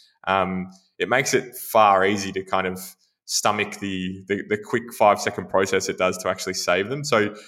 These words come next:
yeah, although at the end of the year it seems like a bit of a headache to go back and trace those, if you're effectively,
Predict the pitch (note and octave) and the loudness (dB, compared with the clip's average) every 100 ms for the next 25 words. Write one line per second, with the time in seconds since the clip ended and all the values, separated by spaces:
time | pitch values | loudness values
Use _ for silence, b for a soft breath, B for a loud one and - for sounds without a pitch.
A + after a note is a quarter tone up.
0 | B B _ _ _ B2+ B2 G#2 A2+ B2+ | B B _ _ _ 4 8 8 8 8
1 | C3+ A#2 A#2 G#2 G#2 G#2 - - G#2 G2+ | 6 4 0 0 0 0 0 -2 -2 0
2 | G2 G2+ F#2+ F#2+ G2 F#2+ G2+ C#3+ - - | 0 -2 -6 -6 -2 2 2 2 -6 -4
3 | G2 F#2+ F#2 - F#2 - F#2 - G2+ C#3+ | 0 2 0 -2 -6 0 0 0 0 0
4 | F3+ - - A2+ - A#2+ - A#2 - G2+ | -2 -6 -10 -10 0 0 2 -2 -2 -2
5 | G2+ G2 | 0 -2